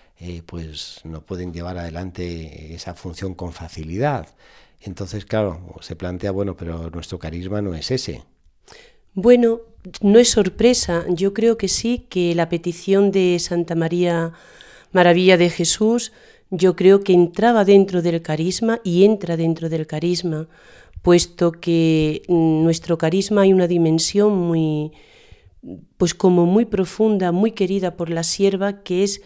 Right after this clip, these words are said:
Speaker 2: el ornato, la liturgia,
Speaker 1: Ujú.
Speaker 2: la sagrada liturgia. Entonces, mm, realmente la Encarnación es una
Speaker 1: Entonces sí
Speaker 2: parroquia
Speaker 1: entraba.
Speaker 2: de continuo.
Speaker 1: Ah, no,
Speaker 2: Sí.
Speaker 1: no, y, y,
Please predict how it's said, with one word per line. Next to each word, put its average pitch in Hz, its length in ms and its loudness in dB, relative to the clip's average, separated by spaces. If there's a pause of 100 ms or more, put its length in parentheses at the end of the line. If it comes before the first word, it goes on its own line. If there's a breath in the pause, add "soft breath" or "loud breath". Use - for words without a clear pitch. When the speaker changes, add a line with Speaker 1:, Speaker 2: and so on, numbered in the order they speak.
(220 soft breath)
Speaker 2:
el 175 180 0
ornato, 160 1000 -2
la 170 160 -6
liturgia, 160 880 -4
Speaker 1:
Ujú. 117 160 -8 (300 loud breath)
Speaker 2:
la 170 140 -4
sagrada 175 420 -2
liturgia. 170 800 -2 (480 loud breath)
Entonces, 196 920 4
mm, 175 340 2
realmente 196 1000 2 (720)
la 175 200 0
Encarnación 170 800 0
es - 180 4
una 208 160 8
Speaker 1:
Entonces 202 80 4
sí 185 60 6 (100)
Speaker 2:
parroquia 202 380 6
Speaker 1:
entraba. 170 40 4 (140)
Speaker 2:
de - 40 -16
continuo. 165 460 2
Speaker 1:
Ah, 113 160 2
no, 135 120 4
Speaker 2:
Sí. 202 80 6
Speaker 1:
no, 123 360 2
y, 98 60 -10
y, 104 440 -8